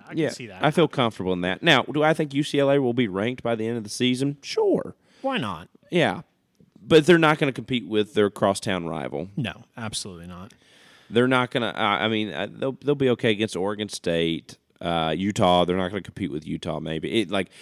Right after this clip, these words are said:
Speaker 2: I th-, I think their offense went out the door with D T R, okay? They had something
Speaker 1: Yeah.
Speaker 2: special. Now, I'm not saying Chip Kelly, this is not an insult to Chip Kelly. I just think this is something that just kinda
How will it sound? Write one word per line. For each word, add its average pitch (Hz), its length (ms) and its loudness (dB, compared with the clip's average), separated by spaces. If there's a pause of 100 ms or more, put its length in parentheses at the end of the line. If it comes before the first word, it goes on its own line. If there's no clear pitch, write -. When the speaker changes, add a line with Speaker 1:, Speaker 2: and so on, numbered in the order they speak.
(260)
Speaker 2:
I 190 100 2
th-, - 120 -14
I 214 80 2
think 127 240 2
their 104 320 2
offense 95 440 0
went 92 120 -2
out 90 160 -4
the 92 60 -6
door 85 240 4
with 82 120 -8
D 85 160 -2
T 78 220 -4
R, 50 240 -6 (160)
okay? 90 280 -2
They 90 60 2
had 87 140 -2
something 87 220 -6
Speaker 1:
Yeah. 92 60 -10
Speaker 2:
special. 87 240 -4
Now, 143 140 6
I'm 170 80 4
not 156 140 2
saying 117 180 -2
Chip - 180 -4
Kelly, 104 400 -2
this 110 380 -8
is 113 60 -12
not 117 160 -2
an 101 40 -4
insult 113 280 -4
to - 40 -20
Chip - 240 -10
Kelly. 156 300 0
I 123 80 0
just 123 240 -8
think 110 260 -4
this 110 280 -2
is 101 80 -10
something 98 340 -10
that 87 160 -8 (220)
just 95 200 -6
kinda 92 320 -4